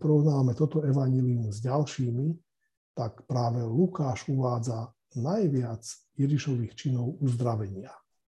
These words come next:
Pána Ježiša predstavuje ako lekára a v skutkoch, ktoré sa tiež pripisujú Lukášovi,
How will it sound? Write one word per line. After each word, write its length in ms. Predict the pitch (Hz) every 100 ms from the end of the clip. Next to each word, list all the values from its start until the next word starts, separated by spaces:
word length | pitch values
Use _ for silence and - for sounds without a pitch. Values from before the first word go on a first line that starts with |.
| _ _ _ _ _ _ _ 151
Pána 240 | 151 131
Ježiša 400 | 147 156 151 127
predstavuje 560 | 139 135 139 127 131 117
ako 400 | - 120 110 107
lekára 480 | 127 117 131 170 202 _ _ _ _ _ _ _ _ -
a 240 | 117 120
v 320 | - _ _ -
skutkoch, 1040 | - - 170 170 - 160 190 190 - _ -
ktoré 240 | 131 120
sa 160 | 131 110
tiež 320 | - 147 -
pripisujú 480 | 143 123 131 - 120
Lukášovi, 880 | 110 113 - 117 104 135 143 190